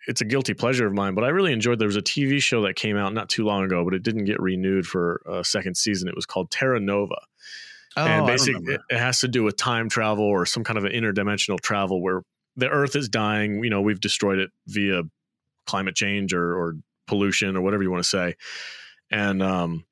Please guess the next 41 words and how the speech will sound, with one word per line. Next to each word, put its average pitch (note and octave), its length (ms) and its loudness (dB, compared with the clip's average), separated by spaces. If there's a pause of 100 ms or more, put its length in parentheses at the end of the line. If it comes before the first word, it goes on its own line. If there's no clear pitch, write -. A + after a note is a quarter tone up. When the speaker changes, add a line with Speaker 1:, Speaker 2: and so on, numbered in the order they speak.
(220)
Speaker 1:
we G#2+ 180 0
leave A#2+ 380 2
Earth A#2 440 0
going A#2 240 2
through A#2 160 0
some A#2+ 160 -2
kind A2+ 160 0
of G2+ 60 0
a F#2+ 60 0
portal G#2+ 440 2
wormhole, G2 580 2
and G2+ 80 -2
we G#2 140 0
end A2 200 0
up G#2 140 0
on F#2+ 140 -2
this, - 340 0
uh, F2+ 260 0 (380)
uh, - 80 -6 (380)
alternate G#2+ 420 -2
universe F#2 500 0
Earth, - 440 -6 (100)
but A2 160 0
it's G2 140 -2
prehistoric A#2 760 0 (180)
and G#2 140 -4
there's G#2 140 0
Speaker 2:
Mm-hmm. A2+ 140 0
Speaker 1:
dinosaurs F#2+ 360 0
still F2+ 180 0
active. F2 260 -4
So B2 180 2
p-, - 200 -6 (100)
humans D3 600 2 (560)
are A2+ 340 2
populating A2+ 600 2
this G2 140 2
planet, G2+ 500 0
which, F#2+ 540 0
uh, F#2 320 0
is F#2 400 -2